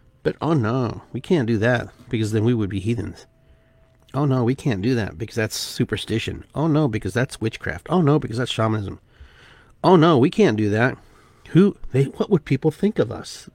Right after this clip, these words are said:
that we're going backwards? <laughs> Excuse me. Your toilet paper. Trees, man.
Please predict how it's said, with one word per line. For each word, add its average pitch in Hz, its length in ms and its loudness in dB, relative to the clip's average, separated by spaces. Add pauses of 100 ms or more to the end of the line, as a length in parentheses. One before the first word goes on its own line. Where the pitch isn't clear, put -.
(160)
that 117 180 -6
we're 123 300 2 (220)
going 123 240 4
backwards? 104 640 -4 (1700)
<laughs> - 420 -10 (2750)
Excuse 104 240 -12
me. 107 180 -12 (1160)
Your 147 140 6
toilet 175 340 0
paper. - 340 0 (1200)
Trees, 175 540 6
man. 147 280 6